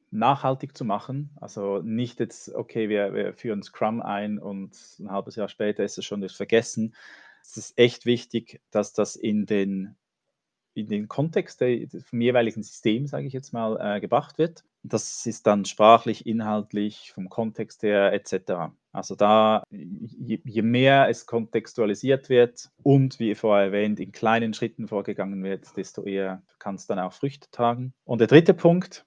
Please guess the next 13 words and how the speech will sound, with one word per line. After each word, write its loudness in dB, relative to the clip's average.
äh, -10
habe 0
ich -8
sehr 8
viel 0
gelernt, 6
das -2
ist -10
dann 2
eher 4
für -12
die -8
Privatwirtschaft, -2